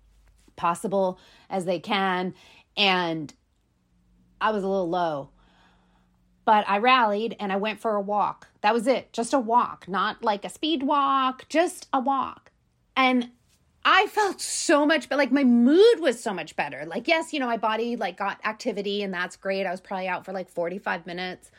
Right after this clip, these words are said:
Um, but my mood really lifted. So that's another way that you can act yourself, act your way into well-being is by moving your physical body, even if it's dancing around the apartment or stretching.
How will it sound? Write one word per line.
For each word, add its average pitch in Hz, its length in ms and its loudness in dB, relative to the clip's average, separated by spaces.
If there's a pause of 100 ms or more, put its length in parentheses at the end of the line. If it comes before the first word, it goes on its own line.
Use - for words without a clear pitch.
(340)
Um, 190 220 -2
but 190 160 -2
my 208 140 -2
mood 226 580 2
really 208 440 -2
lifted. 160 600 -10
So - 180 -4
that's 220 300 2
another 214 300 -2
way 185 440 -2
that 190 200 -10
you 190 120 -4
can 196 200 -4
act 185 260 0
yourself, 196 480 -4
act 196 280 0
your 226 80 -2
way 196 240 -2
into 196 200 -6
well-being 190 640 -6 (380)
is 208 400 2
by 190 260 0
moving 220 560 0
your 214 140 -2
physical 196 380 -4
body, 160 540 -10 (120)
even 247 400 2
if 208 200 -6
it's 175 500 -6 (600)
dancing 180 360 -8
around 185 240 -8
the 185 100 -8
apartment 285 760 -2
or 185 180 2
stretching. 247 1080 -2